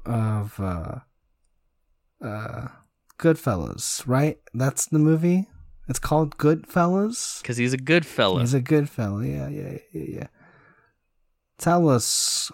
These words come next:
Speaker 1: oh great one, the synopsis for the classic film Goodfellas.
Speaker 2: What year was it released?
Speaker 1: This is the year nineteen ninety. Once again, these, uh, descriptions are brought to you by our sponsor,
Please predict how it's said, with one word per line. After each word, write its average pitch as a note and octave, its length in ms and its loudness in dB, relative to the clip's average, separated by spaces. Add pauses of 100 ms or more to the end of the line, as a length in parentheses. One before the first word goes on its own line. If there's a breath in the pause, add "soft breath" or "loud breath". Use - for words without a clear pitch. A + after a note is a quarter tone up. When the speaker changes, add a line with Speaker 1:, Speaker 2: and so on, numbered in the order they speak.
Speaker 1:
oh C3+ 140 2
great B2+ 340 2
one, G#2+ 380 0 (800 loud breath)
the C3 160 2
synopsis C#3 1040 4
for B2 260 0
the A2 320 2
classic C#3 800 -2
film G#2+ 640 0 (500)
Goodfellas. - 1080 -4
Speaker 2:
What A2+ 160 -4
year B2 160 2
was C3 180 2
it C3 80 2
released? C#3+ 640 2
Speaker 1:
This C#3 180 2
is E3+ 140 0
the E3+ 120 2
year F3 240 4
nineteen E3+ 540 4
ninety. E3+ 320 4
Once D3 260 2
again, D3 380 4
these, C3 320 2
uh, B2+ 220 4
descriptions C3+ 680 0
are B2+ 120 2
brought C3 280 2
to - 120 -2
you B2+ 60 2
by A#2 180 2
our A2+ 120 2
sponsor, A2+ 680 -2